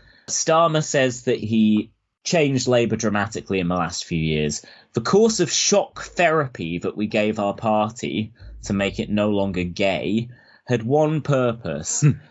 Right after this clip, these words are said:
Speaker 1: to ensure that we were once again rooted in the priorities, the concerns, and the dreams of ordinary people. You know, you think of that Starmer dreams, asp-, like, you know, ideals, the kind of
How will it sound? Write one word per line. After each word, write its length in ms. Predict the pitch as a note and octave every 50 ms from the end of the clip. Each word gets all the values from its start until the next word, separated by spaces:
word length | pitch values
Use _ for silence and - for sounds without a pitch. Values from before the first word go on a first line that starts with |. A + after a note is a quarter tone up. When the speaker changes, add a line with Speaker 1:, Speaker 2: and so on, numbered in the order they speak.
| _ _ _ -
Speaker 1:
to 120 | E3+ D#3+
ensure 540 | D#3+ D#3 D3+ - - - - F#3 F#3+ F#3+ F#3
that 140 | D3+ C#3 B2
we 140 | C#3 C3+ B2+
were 60 | B2 A#2
once 360 | A#2+ C#3 D3+ D#3 D#3+ - -
again 380 | C3 B2 C3+ B2 A2+ A2 G#2+
rooted 480 | - B2 C3 B2+ B2+ B2+ - B2+ A#2+ A2
in 120 | A2+ G#2+ G#2
the 80 | G2+
priorities, 760 | G2+ - - G#2+ G#2 G#2+ A2 A#2+ B2 A#2 A#2+ B2 B2 A#2 A2 -
the 60 | A#2
concerns, 880 | - - G#2+ G2 F2+ - - - B2 A#2 A2+ A#2 A#2 A2+ A2+ G#2+ G#2+ -
and 120 | F2+ E2+
the 40 | F2
dreams 960 | E2 F2 F2+ G2 G#2+ G#2+ G#2+ G#2 G2+ F#2+ F2+ E2 D#2 D2+ D2+ E2 - - - _ _ _ - -
of 120 | F2+ F2
ordinary 400 | G2 F#2+ F#2 F2 F2+ F2 F2 E2+
people. 260 | D#2+ - F2+ F2 - A#2
You 60 | B2+
know, 80 | D3 D3+
you 160 | C3 C3 C#3
think 200 | C#3 - D#3+ C3+ -
of 40 | A#2
that 140 | A2 -
Starmer 640 | - - - - C3+ B2 A#2 A2+ A2 G2 F2+ E2+ E2 -
dreams, 840 | - G2+ A2 A2+ A2+ A#2 A2+ G#2+ G2+ F#2+ F#2 F2+ E2+ E2+ E2+ - -
asp-, 340 | F2 F#2+ G2 - - - -
like, 260 | G2+ E2+ - - - - - - - - -
you 100 | A2+ A2
know, 220 | G2 F2+ E2+ D#2+ - _ _ - -
ideals, 920 | G#2+ A#2 A2 G#2+ F2+ - - - B2+ A#2 A2 G#2+ G2 F#2 F2+ E2+ E2 - -
the 60 | G2
kind 220 | - - A2+ G2+ G2
of 180 | F#2+ E2+ F#2+